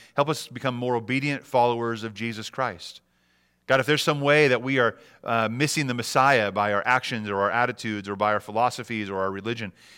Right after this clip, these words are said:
God, I, I pray that you would help us to see him clearly today for who he is. And that as we see him, that we would believe and have life in his name. God, as we continue,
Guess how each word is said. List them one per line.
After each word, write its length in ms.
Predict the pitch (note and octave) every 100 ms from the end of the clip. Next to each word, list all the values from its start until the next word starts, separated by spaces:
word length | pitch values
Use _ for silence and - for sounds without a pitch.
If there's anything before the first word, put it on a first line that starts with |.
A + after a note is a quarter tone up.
| -
God, 140 | - A#2
I, 180 | A#2+ A#2
I 100 | B2
pray 180 | A#2 B2+
that 80 | A2+
you 120 | A#2+
would 80 | G#2+
help 220 | B2 A#2+
us 120 | G#2+
to 80 | G#2+
see 240 | - A#2+
him 260 | A2 A#2+ G#2
clearly 400 | - - C3 G#2
today 360 | E2 F2+ D#2 D#2
for 80 | -
who 140 | F2+
he 160 | F#2+ F#2+
is. 280 | F2 D2+ - _ _ _ _ _ _ _ _ _ _ _ _ _ -
And 80 | G#2
that 100 | F#2+
as 140 | G2+
we 60 | G#2
see 260 | - A#2
him, 180 | A2+ G#2+
that 80 | F#2+
we 100 | G2
would 200 | F#2+ E2+ _ _ _ _
believe 540 | G#2+ G#2 A2+ G2+ E2 D2+ _
and 120 | - F2
have 160 | F#2
life 340 | F2 F#2+ F2+ -
in 120 | F2+
his 280 | E2 G2+ E2
name. 280 | D#2 D#2 E2 _ _ _ _ _ _ _ _ _ _ _ _ _ _ _ _ _ _ _ _ _ _ -
God, 160 | G#2
as 100 | G#2+
we 100 | G#2
continue, 540 | G#2 G#2 - G2+ F2